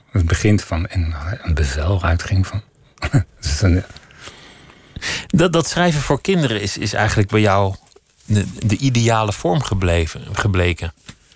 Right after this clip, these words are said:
Speaker 2: Want je hebt het het meest gedaan, maar, maar je kunt, je kunt al die milde tegendraadsheid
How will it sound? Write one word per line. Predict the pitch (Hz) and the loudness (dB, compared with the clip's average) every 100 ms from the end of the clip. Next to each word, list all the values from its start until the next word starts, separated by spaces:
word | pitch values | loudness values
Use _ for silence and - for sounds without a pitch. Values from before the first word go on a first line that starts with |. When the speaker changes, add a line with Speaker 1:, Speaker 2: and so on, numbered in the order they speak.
| _ _ - - _ _ | _ _ -20 -20 _ _
Speaker 2:
Want | 98 | 0
je | - | 2
hebt | 95 | 0
het | 90 | 0
het | 92 | 2
meest | 104 101 - | 2 2 0
gedaan, | 98 120 123 90 | -2 0 2 2
maar, | 95 - | 0 2
maar | 101 | 0
je | 98 | 2
kunt, | - 101 101 | 0 0 0
je | 98 | -2
kunt | 104 113 | -2 0
al | 107 | 0
die | 104 | 2
milde | 95 101 104 90 | 4 4 2 0
tegendraadsheid | 107 95 107 98 104 110 - 92 90 - | 0 0 0 0 0 0 0 -2 -2 -10